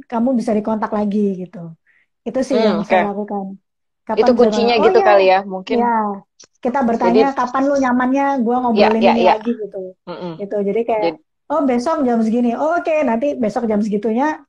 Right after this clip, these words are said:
Speaker 1: eh, kontak lagi nih." Ternyata dia belum nyaman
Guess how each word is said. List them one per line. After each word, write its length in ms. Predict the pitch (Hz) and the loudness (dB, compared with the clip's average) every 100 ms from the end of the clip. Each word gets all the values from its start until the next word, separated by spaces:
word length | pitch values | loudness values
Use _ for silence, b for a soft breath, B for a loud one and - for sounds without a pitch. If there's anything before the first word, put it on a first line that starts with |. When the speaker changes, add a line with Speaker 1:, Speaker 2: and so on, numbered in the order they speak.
| _ 277 - | _ -20 -8
Speaker 1:
eh, 460 | 214 214 214 214 214 262 - _ - | -4 -2 -2 -4 -6 -10 -16 _ -6
kontak 220 | 220 214 | -4 -2
lagi 180 | 247 240 254 | 0 0 0
nih." 100 | 233 214 _ _ 240 | 0 -4 _ _ -6
Ternyata 280 | 220 208 269 262 | -4 -2 0 0
dia 100 | 240 269 | 0 0
belum 140 | 233 226 | 0 0
nyaman 200 | 220 | 2